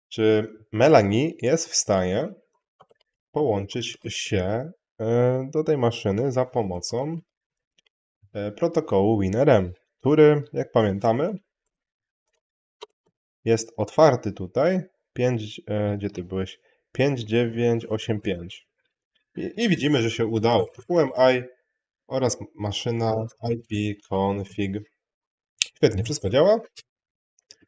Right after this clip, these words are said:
E, teraz jakieś wstępne wyliczenia. Tutaj zobaczmy, czy są jakieś podstawowe rzeczy, na, na przykład na desktopie.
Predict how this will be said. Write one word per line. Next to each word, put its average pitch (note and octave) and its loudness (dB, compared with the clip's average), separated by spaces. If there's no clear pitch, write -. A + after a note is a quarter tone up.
E, G#2 -6
teraz - -2
jakieś A2 -2
wstępne B2 0
wyliczenia. G2 0
Tutaj F#2+ -4
zobaczmy, F#2+ -2
czy G2 -10
są G2 -4
jakieś G2 -6
podstawowe F#2+ -6
rzeczy, F#2+ -6
na, F2+ -4
na F2 -10
przykład F#2+ -6
na - -2
desktopie. D3+ -4